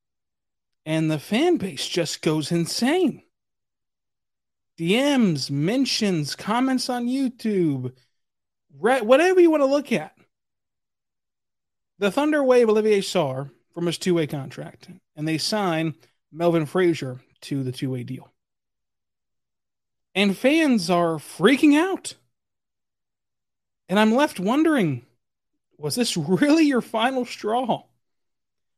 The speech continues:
Of all the tanking, of sitting down Alexei Pokuševski and Theo Maledon to tank,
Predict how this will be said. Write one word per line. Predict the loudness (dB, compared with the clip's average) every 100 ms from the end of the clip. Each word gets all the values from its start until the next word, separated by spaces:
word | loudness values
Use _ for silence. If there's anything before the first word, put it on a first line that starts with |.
| _
Of | 0 2
all | 2
the | 0
tanking, | -2 -4 -4 -4 -4 -6 -12 _ _ -4
of | -4 -2
sitting | -2 -2 -2
down | -2 -2 -2 2
Alexei | 2 2 0 -2 -2 -2
Pokuševski | 0 0 0 -2 -2 0 0 0 -2 -2 0
and | 0 -2
Theo | -6 -4 0 2 4 4
Maledon | 2 0 0 0 0 2 2 2 0
to | 0 -2
tank, | -2 -8 -6 -2 -4 -6 -20